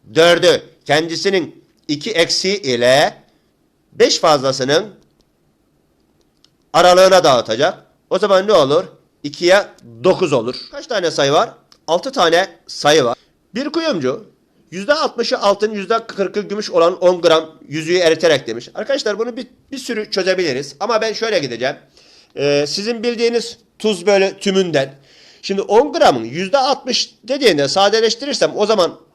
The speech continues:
onda altı tanesi altın olur. Geriye kalan dört tanesi de gümüş olur. Yüzüğü eriterek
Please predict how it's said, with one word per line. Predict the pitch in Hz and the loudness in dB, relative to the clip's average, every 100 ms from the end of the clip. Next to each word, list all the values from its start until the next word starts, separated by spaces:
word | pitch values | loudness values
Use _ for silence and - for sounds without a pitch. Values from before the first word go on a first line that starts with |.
| _ | _
onda | 165 214 214 214 | 0 2 2 2
altı | 196 202 220 | 2 0 0
tanesi | 208 180 165 - 135 - _ _ _ _ - | 2 4 4 2 -2 -4 _ _ _ _ -4
altın | 170 175 240 | 0 2 4
olur. | 185 143 240 247 | 4 4 0 -2
Geriye | 170 226 247 202 | 0 4 4 4
kalan | 160 151 202 | 2 2 2
dört | 202 180 | 0 2
tanesi | 151 131 160 | 0 0 0
de | 202 233 - _ _ _ _ _ - | 0 0 -4 _ _ _ _ _ -6
gümüş | 226 214 - | 2 2 2
olur. | 117 131 - - _ _ _ _ _ _ | 2 2 0 -6 _ _ _ _ _ _
Yüzüğü | 160 202 247 | -8 -4 -2
eriterek | 254 262 269 277 262 | 0 0 2 0 0